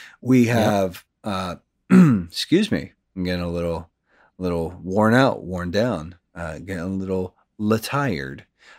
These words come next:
Speaker 1: Um,
Speaker 2: <laughs>
Speaker 1: but we've, we've plugged our friends' content, and we, we would like
Speaker 2: Mm-hmm.
Speaker 1: to say, like, just take a minute and say, like, we are proud members of the Play Well Network.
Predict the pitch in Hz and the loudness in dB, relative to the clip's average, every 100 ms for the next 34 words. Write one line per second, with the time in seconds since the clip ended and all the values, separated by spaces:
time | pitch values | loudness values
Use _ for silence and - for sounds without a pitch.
0 | - 87 90 87 87 - - 135 - - | -12 -8 -6 -6 -10 -10 -8 -8 -8 -18
1 | _ - 110 101 - _ 127 123 120 107 | _ 4 6 6 2 _ 4 8 8 4
2 | 127 120 110 98 - - 117 113 113 85 | 4 6 6 4 -4 4 8 8 6 4
3 | 98 92 - 101 101 101 - - 98 101 | 4 2 2 4 4 2 0 0 0 0
4 | 117 107 107 - - 98 95 90 85 - | 0 0 0 -4 -8 -6 -4 -6 -10 -18
5 | - - 110 104 98 110 101 98 92 95 | -20 -2 2 4 4 2 0 2 2 2
6 | 92 - 92 87 85 82 85 90 98 92 | 0 -2 -2 -2 -4 -6 -8 -8 -6 -4
7 | 92 95 92 87 82 87 - 98 110 95 | -4 -4 -2 -2 -2 -6 -4 0 2 4
8 | 95 104 - - 92 98 98 92 98 107 | 6 4 2 -2 2 2 2 0 -2 -2
9 | 110 101 - 87 82 82 - 87 85 80 | -4 -6 -8 -8 -10 -16 -8 -6 -4 -4
10 | 80 92 101 139 143 - | -4 -4 -2 -4 -4 -14